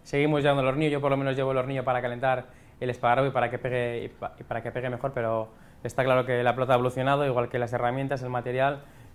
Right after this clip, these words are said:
y está claro que para las protecciones también tenía que venir una evolución correcta y, y gracias a esa velocidad y rapidez que viene la pelota, pues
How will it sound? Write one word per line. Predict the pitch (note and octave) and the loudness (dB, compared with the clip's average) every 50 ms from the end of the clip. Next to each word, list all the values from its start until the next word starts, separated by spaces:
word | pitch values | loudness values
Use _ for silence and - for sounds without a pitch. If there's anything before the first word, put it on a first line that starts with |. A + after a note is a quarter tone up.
| - - | -14 -10
y | A#2 | -10
está | G#2+ - B2+ | -8 -6 -4
claro | A2+ A#2 A#2 A2+ | -2 -2 -2 -2
que | A#2+ A2 | -4 -4
para | - A2+ A2+ A2+ A2+ A2+ A2 A2+ A2+ | -2 0 2 2 4 4 4 4 4
las | A2+ A2 A2 | 4 2 -2
protecciones | A#2+ A#2 G#2+ B2 A#2+ B2 B2 A#2 | -6 -8 -6 -4 -4 -4 -4 -2
también | B2 A#2+ B2+ B2 A#2 | -2 -2 -2 -2 -4
tenía | - A#2 A2+ A2+ A2 | -4 -6 -8 -6 -6
que | B2 | -6
venir | A#2 A2+ A2+ | -6 -6 -6
una | A2+ A2+ A2 A2 A2 - - | -6 -6 -6 -6 -8 -8 -8
evolución | - A#2+ A#2 A2 A2 G#2+ G#2+ A#2+ A2+ A2 F#2+ | -6 -6 -6 -6 -6 -8 -8 -8 -8 -6 -6
correcta | A2 A2 A2 G#2+ - A#2+ A2+ G#2+ | -6 -6 -8 -6 -4 -4 -4 -4
y, | G#2 G2 F#2+ G2 A2+ - - - - - - - - | -6 -8 -10 -12 -14 -16 -20 -20 -20 -20 -20 -18 -12
y | - | -8
gracias | G#2+ A2 B2 B2 B2+ A#2+ A#2+ | -6 -6 -4 -4 -4 -4 -2
a | A2+ | -2
esa | G#2 A#2+ A2+ A2+ A#2 A2+ A2+ A2+ A2+ A2+ A2+ A2+ A#2 - - - | 0 2 2 4 4 4 4 4 4 4 2 2 0 -2 -6 -10
velocidad | C#3 B2 B2 A#2+ B2 A#2+ A#2+ - B2 B2+ B2+ B2+ | -6 -2 -2 0 0 -2 -2 -2 0 0 0 -2
y | B2 | -4
rapidez | A#2 A#2+ A2+ - A#2+ - | -6 -4 -4 -6 -8 -8
que | - A#2+ | -8 -8
viene | A2+ A#2 | -6 -4
la | A#2 A2+ | -4 -4
pelota, | A2 A#2+ A#2 A#2 A2+ A2 | -4 -4 -4 -4 -4 -4
pues | A2 G#2 - - | -6 -8 -10 -12